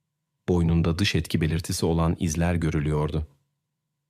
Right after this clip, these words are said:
Yüksekten düşme için tipik olan yaralanma belirtileri yoktu.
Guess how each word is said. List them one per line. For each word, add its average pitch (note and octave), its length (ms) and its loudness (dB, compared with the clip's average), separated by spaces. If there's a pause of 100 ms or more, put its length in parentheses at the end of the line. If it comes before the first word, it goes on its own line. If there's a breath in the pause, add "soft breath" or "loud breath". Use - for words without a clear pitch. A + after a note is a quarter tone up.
(120)
Yüksekten E2+ 560 0
düşme E2+ 280 0
için F2 240 0
tipik - 320 -2
olan E2+ 240 2
yaralanma E2 580 0
belirtileri D#2+ 520 -2
yoktu. F2+ 520 0